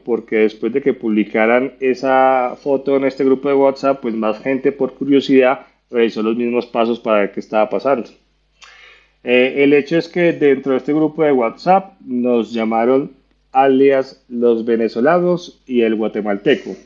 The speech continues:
Y es un chiste interno que conservaremos, eh, yo creo que por mucho tiempo. Eh, el hecho es que el proceso fue efectivo,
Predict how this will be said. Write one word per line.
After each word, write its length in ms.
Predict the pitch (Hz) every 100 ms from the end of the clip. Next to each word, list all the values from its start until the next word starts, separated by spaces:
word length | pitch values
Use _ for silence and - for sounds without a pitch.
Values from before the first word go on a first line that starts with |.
| _ _ _ - - - _ _
Y 480 | 123 120 120 120 120
es 140 | 120 113
un 100 | 123
chiste 260 | 139 -
interno 380 | 127 135 131 131
que 140 | 127
conservaremos, 1000 | - 110 107 104 101 101 101 120 117 _ -
eh, 340 | 113 107 101
yo 100 | 104
creo 200 | 127 131
que 100 | 117
por 160 | - 101
mucho 300 | 98 - -
tiempo. 380 | 196 196 170 - _ _ _ _ _ _ _ _ 131
Eh, 440 | 127 127 127 123
el 140 | 131 135
hecho 240 | 135 165
es 120 | 160
que 280 | - 165 156
el 180 | 135 131
proceso 500 | 135 127 135 120 139
fue 180 | 139 156
efectivo, 800 | 147 151 - 202 202 196 190 -